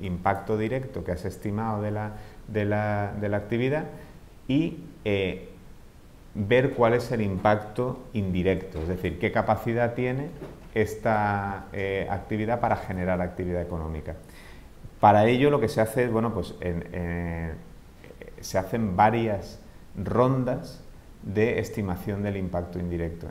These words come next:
En, en primer lugar, el, introduciríamos el impacto directo en la tabla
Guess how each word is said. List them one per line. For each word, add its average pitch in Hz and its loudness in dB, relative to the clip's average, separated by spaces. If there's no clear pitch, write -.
En, 87 -6
en 90 -2
primer 90 -2
lugar, 110 0
el, 85 -2
introduciríamos 90 -2
el 98 0
impacto 98 -2
directo 113 -2
en 87 0
la 85 -2
tabla 117 0